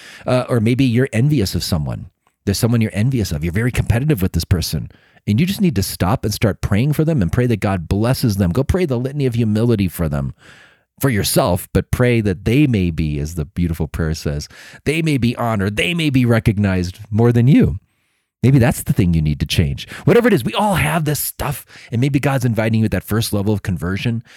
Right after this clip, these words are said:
to, to turn away from a certain sin that has been creeping in your heart right now. A Christian should always be on the lookout for those moments of conversion.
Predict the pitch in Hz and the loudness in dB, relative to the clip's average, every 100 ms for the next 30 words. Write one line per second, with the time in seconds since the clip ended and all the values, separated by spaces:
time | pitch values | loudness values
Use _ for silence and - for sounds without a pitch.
0 | - - - 113 92 - - - 113 117 | -20 -20 -4 -2 -2 -4 -6 0 2 4
1 | 104 - 90 78 - 95 82 82 - - | 2 2 0 0 -2 -2 -2 -4 -4 0
2 | 101 120 120 90 82 76 - 92 - 87 | 2 2 2 0 -2 -4 0 0 2 2
3 | 82 80 76 64 71 65 69 67 69 65 | 2 2 0 -2 -6 -6 -10 -8 -8 -6
4 | - 113 107 - - _ 185 - 147 120 | -4 -2 -4 -4 -8 _ -8 -4 -4 -2
5 | 117 101 87 90 71 - - - - _ | 0 0 -2 -4 -6 -10 -16 -20 -20 _
6 | - 92 85 85 87 85 82 - 71 78 | -2 0 2 0 0 -2 -4 -4 -2 -2
7 | 85 - 73 | -2 -4 -6